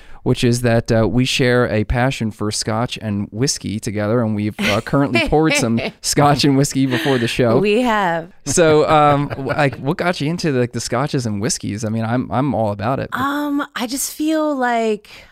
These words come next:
Speaker 2: I've spent a lot of time in my younger days performing in bars.
Speaker 1: Yeah.
Speaker 2: And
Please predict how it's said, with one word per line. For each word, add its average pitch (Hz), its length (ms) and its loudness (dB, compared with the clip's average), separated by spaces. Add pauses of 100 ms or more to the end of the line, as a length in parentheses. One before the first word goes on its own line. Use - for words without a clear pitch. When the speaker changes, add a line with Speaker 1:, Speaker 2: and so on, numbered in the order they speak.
(140)
Speaker 2:
I've 214 260 -4
spent 220 300 -4
a 202 60 -4
lot 180 320 -2
of 185 100 -6
time 180 960 -4 (140)
in 180 120 -6
my 170 100 -4
younger 175 440 -2
days 254 360 -2
performing 180 520 -2
in 170 120 0
bars. 151 720 -4
Speaker 1:
Yeah. 104 300 -2 (420)
Speaker 2:
And 208 580 0